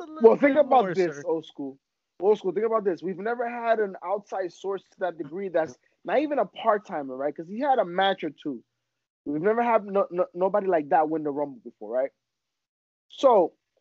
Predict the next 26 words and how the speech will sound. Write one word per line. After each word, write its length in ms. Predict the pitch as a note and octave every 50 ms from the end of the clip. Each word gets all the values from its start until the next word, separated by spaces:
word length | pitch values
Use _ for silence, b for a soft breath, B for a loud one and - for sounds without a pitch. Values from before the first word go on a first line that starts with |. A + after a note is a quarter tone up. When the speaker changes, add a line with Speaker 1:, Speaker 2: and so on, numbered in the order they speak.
| _ _ _ _ _ _ -
Speaker 2:
but 200 | A3+ A3+ G#3+ -
I 160 | G3+ G#3 A#3 A#3
will, 520 | A3 A#3 C4+ D4 D4+ D4 C#4+ C4+ A#3+ _ _
I 80 | F#3 F#3+
will 400 | G3 F#3 G3+ B3+ C4+ C#4+ C#4 C4+
go 200 | A3 G3 A3+ A3+
on 120 | A3+ A3 G#3
the 80 | G3
same 320 | F#3 _ - A#3 A3 G#3 F#3+
vibe 280 | G#3+ G3 G3 G3 F3+
that 180 | F3+ F3+ F3 E3
you're 160 | D#3 C#3+ - _ _
feeling 400 | _ A#3+ B3 A3+ G3+ F3+ D#3+ D3 - _ _ _ _ -
and 180 | C#3+ D#3 D#3
tap 280 | - - A3 G#3 G#3+ -
into 440 | A3 G#3 F#3+ F3+ - - G#3 F#3+ F3+ b b b b
another 380 | F3 F3+ G3 A3 A#3+ A#3 A3+ A3
sports 380 | - - _ - G3+ G#3 G3 _ G3 - _ -
entertainment, 560 | E3 - _ A#3 G#3+ G#3 G#3 G3+ G3 F#3 - _ _ _ _ _ -
uh, 120 | D3 C#3+ - D#3+
a 40 | E3+
le-, 160 | E3+ F3 D3+ F3 F#3
legitimate 600 | F#3 F3+ D3 D3+ A#3+ C4 B3+ A#3+ A3+ G#3+ E3+ - _ _
fighting, 500 | - G3+ A3 A3+ A3+ G3 G3 F3+ E3+ E3+ - _ _ _ _ _ _ _ _ _ _ - D#3
uh, 60 | D#3+
world. 760 | D#3 D3+ D3 E3 G3 A3 A3 G#3 G3 F3+ E3+ D#3+ C#3+ -